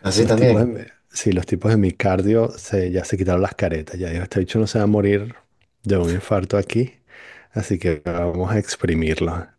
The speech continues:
Speaker 2: Entonces, este, bueno, eso, estoy haciendo diez kilómetros de bicicleta. Este,
Speaker 1: Pues
Speaker 2: es como,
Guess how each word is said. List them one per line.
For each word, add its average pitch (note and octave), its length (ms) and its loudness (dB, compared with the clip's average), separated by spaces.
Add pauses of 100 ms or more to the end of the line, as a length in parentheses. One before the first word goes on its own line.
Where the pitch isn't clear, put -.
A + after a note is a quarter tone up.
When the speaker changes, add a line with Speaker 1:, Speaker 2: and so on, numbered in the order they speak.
(120)
Speaker 2:
Entonces, F#2+ 460 -6
este, F2 580 -4 (1300)
bueno, G2 260 2
eso, A#2+ 160 0
estoy - 180 0
haciendo F#2 420 2
diez F#2 160 0
kilómetros F#2 360 0
de F#2+ 60 4
bicicleta. F2 920 -2 (260)
Este, F2+ 680 -10 (540)
Speaker 1:
Pues - 580 -4 (100)
Speaker 2:
es G2 100 2
como, G2+ 540 2